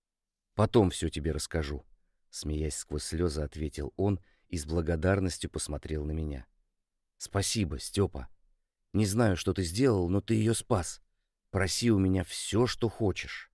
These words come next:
Я ничего не ответил, потому что в это самое время мое зрение снова изменилось,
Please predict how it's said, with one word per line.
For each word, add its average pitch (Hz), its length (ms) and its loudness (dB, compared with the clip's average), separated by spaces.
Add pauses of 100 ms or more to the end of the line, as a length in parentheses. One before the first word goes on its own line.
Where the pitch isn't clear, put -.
(1080)
Я 85 160 -2
ничего 90 340 0
не 85 120 4
ответил, 92 420 0
потому 82 300 -2
что - 200 -6
в 80 120 -2
это 90 180 0
самое 80 460 -2
время 90 360 0
мое 78 280 -2
зрение 95 460 -2
снова 76 400 -4
изменилось, 82 840 -4